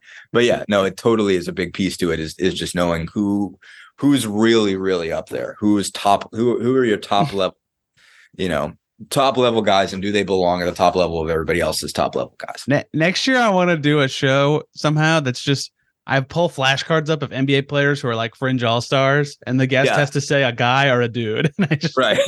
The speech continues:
Speaker 2: <laughs> one
Speaker 1: <laughs>
Speaker 2: category
Speaker 1: Exactly.
Speaker 2: or the other.
Speaker 1: Just debate that. Just debate that for a while. And
Speaker 2: DeAndre Ayton, <laughs> guy or dude? Oh, man, I don't know. <laughs>
Speaker 1: Oh.
Speaker 2: That for thirty minutes. <laughs>
Speaker 1: Yeah.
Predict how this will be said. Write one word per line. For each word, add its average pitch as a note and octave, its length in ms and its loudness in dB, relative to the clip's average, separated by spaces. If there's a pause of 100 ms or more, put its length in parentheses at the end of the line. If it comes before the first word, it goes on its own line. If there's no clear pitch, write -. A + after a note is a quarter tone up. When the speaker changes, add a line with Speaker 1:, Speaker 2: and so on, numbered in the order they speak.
(140)
Speaker 2:
<laughs> - 240 -2
one C#3+ 220 0
Speaker 1:
<laughs> - 0 -
Speaker 2:
category C3+ 300 2
Speaker 1:
Exactly. - 600 -2
Speaker 2:
or - 120 -4
the C#3 240 -10
other. - 220 -6 (200)
Speaker 1:
Just C3 220 0
debate A#2 560 2
that. E2+ 320 0 (360)
Just B2 200 -4
debate - 380 -2
that F#2+ 200 0
for F2 180 -2
a E2 60 2
while. D2 420 -2 (200)
And F2 100 -10
Speaker 2:
DeAndre G#3+ 420 2
Ayton, C3+ 460 2 (160)
<laughs> G3 280 -2
guy G#3 240 2
or G3+ 100 2
dude? B2 400 0 (200)
Oh, E3+ 360 2
man, E3+ 260 2
I F3 120 2
don't F3+ 140 0
know. F#3 640 -4
<laughs> - 40 -
Speaker 1:
Oh. G#3 160 2
Speaker 2:
That F#3 260 0
for F3 80 -2
thirty D3+ 300 -4
minutes. - 480 -6 (180)
<laughs> - 160 -2
Speaker 1:
Yeah. D3 220 0